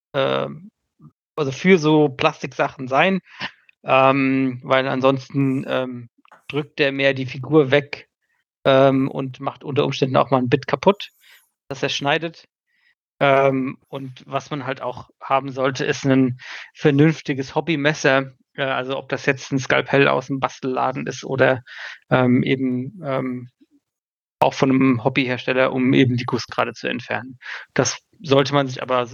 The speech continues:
äh, zulegen, egal ob das, ähm, eine P-V-C-Figur ist oder eine Hartplastikfigur aus dem Gussrahmen.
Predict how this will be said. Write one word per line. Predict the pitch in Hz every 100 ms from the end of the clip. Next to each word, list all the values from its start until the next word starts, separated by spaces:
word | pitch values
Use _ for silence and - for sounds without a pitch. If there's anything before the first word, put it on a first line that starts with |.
| 131
äh, | - - - - - - -
zulegen, | - 139 139 135
egal | 127 127 120 127
ob |
das, | 123 117 -
ähm, | 120 131 131 117 117 -
eine | -
P-V-C-Figur | 131 131 131 123 - 131 131 123 - _ - 127 131 131
ist | 127 -
oder | 135 127 127
eine | 127 127 123 - - - _
Hartplastikfigur | 123 131 - 127 - 131 139 135
aus | -
dem | 127
Gussrahmen. | 127 131 - 135